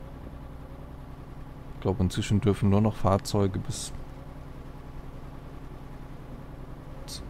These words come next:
knapp über zwei Tonnen oder so drüber fahren, wenn ich's richtig weiß. Alle anderen werden, äh, rausgeschickt. Und auch rigoros rausgeschickt. Ähm,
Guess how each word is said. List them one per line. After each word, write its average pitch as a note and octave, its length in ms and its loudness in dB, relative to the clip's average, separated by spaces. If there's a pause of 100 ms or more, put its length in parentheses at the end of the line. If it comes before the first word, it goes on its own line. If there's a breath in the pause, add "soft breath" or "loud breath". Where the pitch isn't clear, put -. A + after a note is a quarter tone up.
knapp F2+ 260 4
über F#2 240 4
zwei D#2+ 280 2
Tonnen D3 420 4
oder D3 200 2
so C3+ 160 2
drüber B2+ 340 2
fahren, A#2+ 400 2
wenn A2+ 100 4
ich's - 220 0
richtig - 360 -2
weiß. - 480 0 (680)
Alle F#2 200 8
anderen G2+ 400 8
werden, F#2 400 8
äh, F2+ 80 4
rausgeschickt. - 1040 2 (4000)
Und F2+ 160 8
auch - 140 4
rigoros G2 540 8
rausgeschickt. - 880 2 (140)
Ähm, E2 500 8